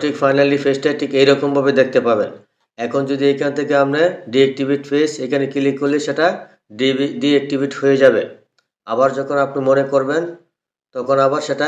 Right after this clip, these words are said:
অ্যাক্টিভ করে নিতে পারবেন। যদি সব কিছু আপনার ঠিক থাকে, আপনি যদি করতে চান, তাহলে এই অপশনে ক্লিক করলে সেটা ডিঅ্যাক্টিভেট হয়ে যাবে। আমি আপাতত করছি না,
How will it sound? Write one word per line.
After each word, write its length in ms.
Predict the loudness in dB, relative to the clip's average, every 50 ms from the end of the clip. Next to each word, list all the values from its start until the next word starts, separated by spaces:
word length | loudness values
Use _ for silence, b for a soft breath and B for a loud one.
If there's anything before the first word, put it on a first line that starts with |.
| 0 0 0
অ্যাক্টিভ 260 | -2 -2 -2 -4 -4 0 2
করে 120 | 2 2 2
নিতে 160 | 0 0 -2 0 2 2
পারবেন। 300 | 2 2 0 -2 -4 -6 -12 -20 _ _ _ _ _ _ _ _
যদি 260 | -12 -12 -8 -6 -6 -6
সব 220 | -6 -2 -4 -4 -2 -4
কিছু 180 | -6 -4 0 0 0 0
আপনার 200 | 0 -2 -4 -4 -4
ঠিক 120 | -6 -4 -2 -2
থাকে, 220 | -2 -2 0 -2 -2 0 0 -4
আপনি 160 | -4 -2 -4 -4
যদি 200 | -4 -4 -4 -4 0
করতে 240 | 0 0 0 0 -4 -4
চান, 200 | -2 -4 -4 -4 -2 0
তাহলে 200 | 0 2 2 2
এই 80 | 2 2
অপশনে 280 | 2 0 -2 -4 -6 -4 -4
ক্লিক 220 | -4 -4 -4 -2 -2
করলে 160 | -2 -2 -2 -2
সেটা 260 | -4 -4 -2 0 0 0 0 B B B B B B B B _
ডিঅ্যাক্টিভেট 640 | -8 -2 0 0 0 0 -2 -4 -2 0 0 -2 -2 -6 -10 -4
হয়ে 160 | 0 2 2 4
যাবে। 240 | 4 2 2 0 -4 -8 -10 -18 _ _ _ _
আমি 200 | -6 -4 0 0
আপাতত 320 | 2 0 0 -2 -4 -6 -6 -4 -2 -2
করছি 260 | -2 -2 -2 -2 0
না, 100 | 0 0